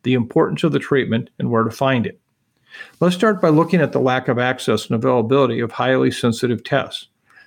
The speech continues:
Patients need to have a positive test in order to get a prescription for antivirals, and antivirals need to be started within the first five days of the infection. So a lack of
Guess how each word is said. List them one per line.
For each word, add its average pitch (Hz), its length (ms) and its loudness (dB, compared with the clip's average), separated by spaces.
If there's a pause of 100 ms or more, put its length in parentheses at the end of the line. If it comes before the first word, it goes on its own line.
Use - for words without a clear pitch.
(180)
Patients 175 560 2
need 139 200 4
to 147 100 4
have 120 240 0
a 131 60 2
positive 127 540 -2
test 113 320 0
in 127 60 -2
order 120 180 2
to 123 80 -2
get 127 140 0
a 120 60 -2
prescription 185 640 -4
for 123 160 -2
antivirals, 120 840 0 (380)
and 131 120 -2
antivirals 139 680 0
need 127 160 2
to 123 40 0
be 120 140 2
started 156 340 0
within 120 300 -2
the 113 80 2
first 131 340 -2
five 120 280 0
days 117 280 0
of 123 80 -2
the 127 120 2
infection. 165 580 -2 (480)
So 135 240 2
a 127 80 2
lack 156 380 0
of 143 80 -2